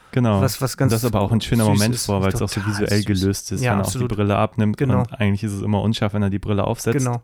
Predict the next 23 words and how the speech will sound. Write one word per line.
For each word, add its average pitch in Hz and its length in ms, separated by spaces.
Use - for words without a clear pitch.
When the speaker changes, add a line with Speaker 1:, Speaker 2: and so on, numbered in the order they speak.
Speaker 1:
Und 104 300
auch 107 180
das 104 200
nur 110 160
eigentlich 104 260
quittiert - 440
mit 104 140
so 104 100
einem, 101 120
so 107 80
einem 101 80
Schulterzucken, 107 720
Speaker 2:
Mhm. - 60
Speaker 1:
ohne 113 180
dann 101 160
großes 101 280
Drama 104 220
Speaker 2:
Genau. 139 160
Speaker 1:
draus 95 160
zu 104 80
machen. 101 220
Ab 147 80
dahin, 95 420